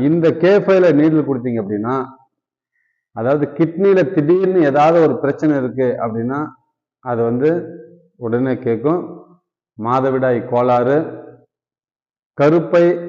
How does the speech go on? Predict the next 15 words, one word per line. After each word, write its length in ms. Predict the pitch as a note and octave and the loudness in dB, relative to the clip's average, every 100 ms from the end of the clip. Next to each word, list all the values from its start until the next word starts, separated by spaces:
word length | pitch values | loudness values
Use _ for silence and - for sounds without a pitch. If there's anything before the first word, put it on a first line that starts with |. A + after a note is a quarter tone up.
| - | -6
இறக்கம், 460 | B2 B2 B2 B2 F#2+ - - _ _ _ _ _ - | 0 0 0 -2 -4 -8 -20 _ _ _ _ _ -4
இந்த 180 | D3 D#3+ | 0 2
மாதிரியான 440 | D3+ C3+ B2 B2 C#3+ D#3+ - - _ _ - | 2 0 -2 -2 -4 -8 -12 -20 _ _ -6
நோய்களுக்கு 520 | B2+ C3+ B2+ A2+ D#3 F3 | -2 0 0 -2 -4 -4
இது 140 | C3 | -4
நல்லா 240 | A#2+ A#2 B2+ | -4 -2 -2
கேட்கும். 440 | - A2+ A#2+ F3 E3 F3 | -2 -2 0 -2 -2 -10
அது 160 | - A#2+ | -8 -4
இல்லாம 240 | B2+ B2 C3+ D3+ - | -2 -2 -2 -6 -10
காது, 460 | - B2 C3+ C3+ D3+ D#3+ - - _ _ _ _ _ | -4 0 2 2 2 0 -4 -16 _ _ _ _ _
வாய், 360 | A2 A#2+ C#3 C#3+ | -2 2 2 0
இதுல 260 | B2+ B2 A#2+ | -4 -4 -2
இருந்து 200 | C3 D3 | 0 0
ரத்தம் 380 | B2 - E3 C3+ | 0 0 0 0
வடிதல், 360 | B2 A#2+ C3+ | 2 2 0